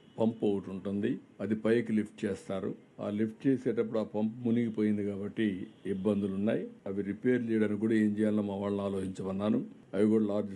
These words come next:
స్కేల్లో ఉన్నాయి కాబట్టి ఆలోచించి ఇది కూడా కంప్లీట్ చేయడానికి ఏం చేయాలనో, ఎంతవరకు హెల్ప్ చేయగలుగుతామో అది కూడా వర్కౌట్ చేస్తున్నాం.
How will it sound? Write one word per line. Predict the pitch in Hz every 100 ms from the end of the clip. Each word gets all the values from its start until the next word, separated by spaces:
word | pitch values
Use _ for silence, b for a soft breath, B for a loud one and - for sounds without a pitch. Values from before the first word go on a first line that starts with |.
| -
స్కేల్లో | 107 101 98
ఉన్నాయి | 95 95 95
కాబట్టి | 98 98 95
ఆలోచించి | 101 101 95 87 107 90 82 - -
ఇది | 104
కూడా | 104 101 95
కంప్లీట్ | 92 92 98 -
చేయడానికి | 98 95 98 107 98
ఏం | 110 110
చేయాలనో, | 110 110 117 95
ఎంతవరకు | 98 107 104 95
హెల్ప్ | 92 -
చేయగలుగుతామో | 98 92 107 110 - - -
అది | 101 107
కూడా | 110
వర్కౌట్ | 95 - 101 92 -
చేస్తున్నాం. | 85 - 95 87 82